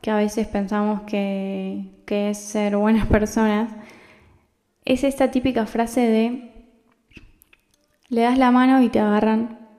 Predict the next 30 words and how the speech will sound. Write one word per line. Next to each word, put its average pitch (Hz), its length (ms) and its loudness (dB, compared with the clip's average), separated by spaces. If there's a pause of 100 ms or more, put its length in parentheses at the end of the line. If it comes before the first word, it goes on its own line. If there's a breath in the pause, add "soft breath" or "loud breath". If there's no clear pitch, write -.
el 202 260 -4
codo". 208 560 6 (240)
Entonces, 226 880 -4 (160)
eh, 202 260 -6
me 196 140 -6
pasó 208 240 -6
mucho 220 260 -4
esto 226 240 -6
con 208 140 -4
esta 202 180 -8
amiga 220 420 -2
y 196 220 -6 (400 loud breath)
si - 140 -6
no 208 100 -2
la 214 100 0
iba 208 140 0
a 196 40 2
buscar 202 280 -2
se 208 120 -8
enojaba, 233 840 4 (460 loud breath)
o 196 840 0
si 196 200 -6
no 202 120 0
la 196 300 0
llevaba 202 420 0
de 196 80 2
vuelta 202 360 2
a 196 40 -2
su 196 160 0
casa 202 720 -2